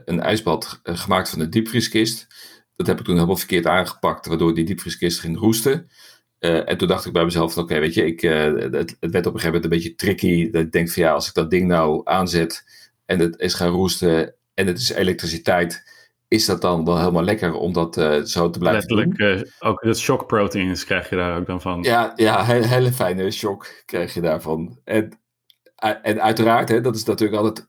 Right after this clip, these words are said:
Speaker 1: s-, haal altijd de stekker uit de stopcontact voordat je ook maar ooit in een, in een vrieskist stapt. Dat
Speaker 2: Ja, dat is echt
Speaker 1: aller-,
Speaker 2: zoiets wat ik zou,
Speaker 1: allerbelangrijkste.
Speaker 2: wat ik zou kunnen vergeten.
Speaker 1: Ja, ja, ja, echt, haal het niet in je hoofd.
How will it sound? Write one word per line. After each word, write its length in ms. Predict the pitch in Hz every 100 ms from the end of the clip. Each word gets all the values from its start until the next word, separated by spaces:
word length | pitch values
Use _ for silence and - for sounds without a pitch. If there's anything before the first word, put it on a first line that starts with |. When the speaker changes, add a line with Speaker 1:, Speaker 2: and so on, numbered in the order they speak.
| _
Speaker 1:
s-, 260 | - - - _
haal 380 | - 95 110 110
altijd 640 | 113 113 107 98 95 - -
de 80 |
stekker 420 | 90 - 87 87 -
uit 140 | 90
de 60 | -
stopcontact 580 | 98 87 - 87 90 -
voordat 440 | - 123 123 113
je 160 | 107 -
ook 180 | 113 113
maar 200 | 104 -
ooit 380 | 123 113 110 -
in 160 | 95
een, 300 | 90 87 80 -
in 180 | 90
een 80 | 87
vrieskist 400 | 85 95 - 78
stapt. 380 | - 73 - _ _ _ -
Dat 100 | -
Speaker 2:
Ja, 80 | 101
dat 160 | 104 120
is 100 | 131
echt 100 | 123
Speaker 1:
aller-, 140 | 113
Speaker 2:
zoiets 180 | 123 117
wat 80 | 110
ik 60 | 110
zou, 40 |
Speaker 1:
allerbelangrijkste. 500 | 117 98 95 87 85
Speaker 2:
wat 160 | 95 110
ik 140 | 120
zou 180 | - 104
kunnen 300 | 117 104 101
vergeten. 600 | - 98 95 90 85 - _ -
Speaker 1:
Ja, 320 | 107 - -
ja, 280 | 107 92 -
ja, 320 | 87 90 87 -
echt, 300 | - 95 85
haal 260 | - 101 107
het 100 | 107
niet 180 | 104 110
in 120 | 98
je 80 | 90
hoofd. 420 | 90 87 - -